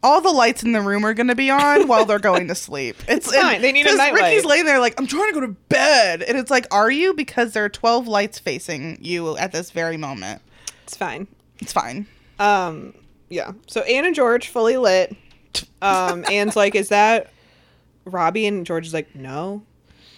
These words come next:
Speaker 2: He's like, "I'm pretty sure it's John. Also, Amy's here." <laughs> And she's like, "Why would you not tell me Amy's here?" "Oh, I didn't think it was a big deal."
Speaker 1: You're sleeping. Mm.
Speaker 2: You're sleeping. Um, so Anne gets up. She's <laughs> wearing, like,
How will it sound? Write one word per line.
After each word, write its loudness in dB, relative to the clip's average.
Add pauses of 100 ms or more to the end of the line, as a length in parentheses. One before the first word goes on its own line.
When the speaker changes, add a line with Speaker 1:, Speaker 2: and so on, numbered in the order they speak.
(320)
Speaker 2:
He's -12
like, -4
"I'm -6
pretty -6
sure -2
it's -8
John. -6 (220)
Also, -4
Amy's -4
here." 0
<laughs> -20 (380)
And -6
she's 0
like, 2
"Why 4
would 4
you 4
not 2
tell 2
me 0
Amy's 0
here?" -2 (380)
"Oh, 4
I 4
didn't -2
think -2
it 0
was -6
a -12
big -4
deal." -2
Speaker 1:
You're -2
sleeping. -6
Mm. -8
Speaker 2:
You're 0
sleeping. -4 (960)
Um, 0
so 0
Anne 0
gets -4
up. 0
She's -12
<laughs> -20
wearing, 0
like, -8